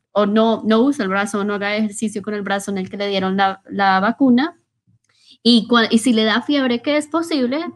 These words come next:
eh, beba líquidos en abundancia, use ropa ligera y, y le pasará.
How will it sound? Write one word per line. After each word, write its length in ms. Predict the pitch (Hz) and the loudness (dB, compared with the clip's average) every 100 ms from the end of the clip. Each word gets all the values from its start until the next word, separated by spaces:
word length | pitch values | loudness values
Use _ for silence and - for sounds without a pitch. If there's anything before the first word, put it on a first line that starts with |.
| _ _ _ - | _ _ _ 0
eh, 340 | 226 226 220 196 | 2 2 2 2
beba 280 | 220 214 | 2 2
líquidos 520 | 208 226 220 220 214 220 | 2 2 2 0 0 -2
en 80 | 208 | -2
abundancia, 880 | 196 190 233 269 262 269 254 247 | 0 0 0 0 -2 -2 -2 0
use 300 | 233 214 214 | -2 -4 -6
ropa 260 | 220 214 196 | -4 -4 -4
ligera 540 | 190 202 220 226 240 247 | -6 -4 -2 0 -2 -4
y, 240 | 202 202 | -6 -4
y 20 | |
le 120 | 208 | -4
pasará. 580 | 196 190 - 185 185 - | -2 -4 -4 -6 -6 -8